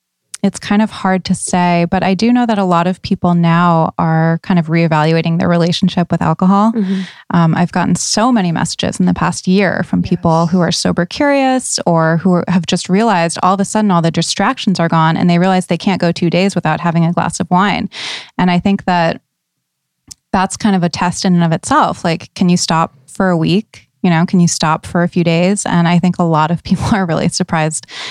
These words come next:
Speaker 1: that they can't. So yeah, i-, it's hard to say because the, the bottom is different for everybody.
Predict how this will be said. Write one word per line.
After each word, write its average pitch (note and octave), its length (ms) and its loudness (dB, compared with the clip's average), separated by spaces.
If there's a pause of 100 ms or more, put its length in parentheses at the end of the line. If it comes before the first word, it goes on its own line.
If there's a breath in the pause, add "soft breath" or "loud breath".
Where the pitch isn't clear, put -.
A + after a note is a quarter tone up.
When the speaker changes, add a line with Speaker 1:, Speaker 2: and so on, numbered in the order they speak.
(160 loud breath)
Speaker 1:
that - 160 -4
they D#3+ 120 0
can't. - 600 -2 (500 soft breath)
So - 220 -2
yeah, F3 360 2
i-, F#3 60 0 (160)
it's - 140 -2
hard F#3+ 220 -2
to F#3 80 -2
say D#3+ 260 -2
because E3 340 -4
the, D#3+ 360 0 (140)
the D#3+ 340 0 (240)
bottom E3 320 0
is E3+ 100 -2
different F3+ 320 -4
for - 100 -6
everybody. F3+ 520 0